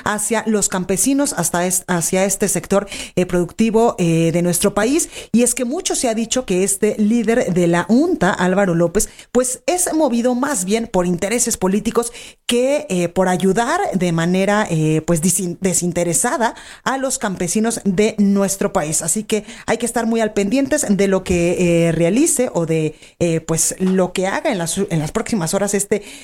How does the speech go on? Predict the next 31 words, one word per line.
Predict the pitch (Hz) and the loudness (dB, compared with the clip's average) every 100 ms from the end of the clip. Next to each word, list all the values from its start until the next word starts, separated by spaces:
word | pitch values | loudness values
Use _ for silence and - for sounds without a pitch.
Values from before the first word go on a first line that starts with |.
| - | -2
líder | 220 220 226 | 2 2 2
de | - 185 | 2 2
la | 185 214 | 2 2
unta, | 285 311 220 | 2 0 -2
Álvaro | - 185 196 196 185 - | -2 -4 -2 0 0 0
López, | 233 285 285 269 - | 2 0 0 -4 -2
quien | - 180 180 | -4 -2 -2
en | 185 190 | -2 -2
estos | 226 - | -2 -2
momentos, | 185 185 208 208 | -2 0 0 -2
pues, | - 170 | -2 -2
estaría | 160 165 180 185 | -2 0 0 0
él | 190 196 202 - - | 0 -2 -4 -10 -2
encabezando | 185 180 170 175 226 220 233 226 | 0 0 0 0 0 0 0 0
este | 202 - | -2 0
movimiento | 202 208 269 311 294 294 | 0 2 2 2 0 -4
que | 175 | -4
se | - 165 | -4 -2
quiere | 190 185 | -2 0
unir, | 180 175 269 392 - - - | 0 2 2 0 -4 -10 -2
de | 180 | -2
estos | - 175 | -2 -4
campesinos | 151 151 170 269 285 | -2 -2 0 0 0
que | 170 | -2
se | 165 | -2
quiere | 185 180 | -2 0
unir | 175 208 226 - - | 2 0 -2 -10 -4
a | 175 | -2
este | 185 196 | -2 -2
desfile | 175 - 196 202 | -2 0 0 0
conmemorativo | 196 165 160 156 165 170 | 0 0 0 0 0 0